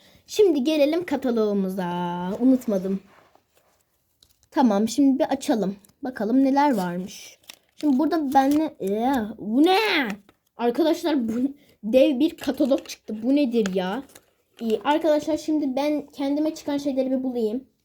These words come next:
Bu arada arkadaşlar sanırım şunlar çok nadir çıkıyor. O yüzden renkler öyle. Arkadaşlar bana bundan çıkması lazım.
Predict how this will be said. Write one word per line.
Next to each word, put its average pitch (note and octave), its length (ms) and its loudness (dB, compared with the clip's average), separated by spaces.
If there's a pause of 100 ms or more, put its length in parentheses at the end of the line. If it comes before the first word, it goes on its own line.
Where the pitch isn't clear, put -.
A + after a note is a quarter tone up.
(580)
Bu B3+ 120 0
arada D#4 180 2
arkadaşlar C#4+ 540 -2
sanırım D4+ 440 -2
şunlar D4 580 -2
çok E4 240 -6
nadir C4 440 -2
çıkıyor. - 340 -4
O A#3+ 120 4
yüzden A3+ 340 -2
renkler F#3 320 -6
öyle. F3+ 360 -6 (440)
Arkadaşlar E4+ 720 2
bana D#4 320 -2
bundan E4 340 2
çıkması D#4+ 520 -4
lazım. D4 420 0